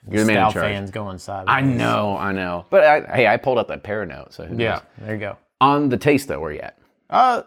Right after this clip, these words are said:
Speaker 2: sideways, I mean, there's some good things I like about it, but it's very muted. It's very soft. Um,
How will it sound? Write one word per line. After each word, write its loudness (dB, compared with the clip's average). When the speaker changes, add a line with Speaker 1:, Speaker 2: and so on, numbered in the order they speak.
Speaker 2:
sideways, 2
I -8
mean, -2
there's 0
some 0
good 4
things 2
I 4
like 0
about 4
it, -2
but -6
it's -6
very 2
muted. -4
It's -20
very -4
soft. -2
Um, 0